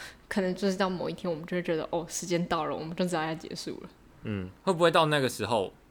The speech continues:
Speaker 2: 我们就还是没什么人在听？
Speaker 1: 那我觉得我们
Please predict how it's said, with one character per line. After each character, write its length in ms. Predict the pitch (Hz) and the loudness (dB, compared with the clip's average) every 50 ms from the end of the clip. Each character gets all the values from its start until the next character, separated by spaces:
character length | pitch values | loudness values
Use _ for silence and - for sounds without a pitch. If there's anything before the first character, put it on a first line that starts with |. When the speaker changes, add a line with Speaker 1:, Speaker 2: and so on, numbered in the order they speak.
| - - - - | -20 -20 -16 -10
Speaker 2:
我 140 | 110 107 | -8 -6
们 320 | 98 95 95 92 87 90 - - - - | -4 -2 -4 -4 -4 -8 -10 -14 -18 -8
就 160 | - 135 139 | -2 0 2
还 140 | - 113 104 | 2 2 0
是 100 | 107 117 | 0 -2
没 160 | 104 92 95 | -4 -4 -4
什 80 | 95 98 | -4 -4
么 100 | 87 76 | -6 -6
人 60 | 82 | -6
在 120 | 85 90 82 | -6 -6 -6
听？ 240 | - - 87 82 - - - - - - - - - - - - - - 269 | -6 -8 -10 -12 -12 -14 -20 -20 -20 -20 -20 -20 -20 -20 -20 -20 -18 -8 -2
Speaker 1:
那 140 | 294 349 320 | 2 4 6
我 80 | 233 202 | 6 4
觉 180 | 196 196 208 208 | 4 2 2 2
得 300 | 208 214 214 170 180 - | 4 2 2 2 0 -2
我 140 | - 185 196 | -4 -4 -2
们 340 | 185 185 190 196 226 240 | -2 -2 -4 -4 -6 -10